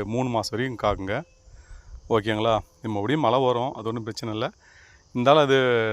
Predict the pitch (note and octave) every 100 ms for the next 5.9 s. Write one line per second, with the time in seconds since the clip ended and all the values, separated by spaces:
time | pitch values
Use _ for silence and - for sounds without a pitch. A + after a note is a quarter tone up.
0 | G#2+ - C3 C#3+ C#3+ D3+ B2+ D#3+ - A#2+
1 | - A2+ G#2 G2+ F#2 A2+ A#2 A2 A#2+ G#2
2 | A2+ B2 _ - - - - A2+ B2+ A#2
3 | C3 C#3 B2+ B2+ C#3 B2+ C#3 C#3+ A#2+ B2+
4 | A#2+ B2+ C3 A2+ B2+ B2+ A#2+ A#2 C3 A#2+
5 | A2+ B2 B2+ - A#2+ B2+ C3+ B2+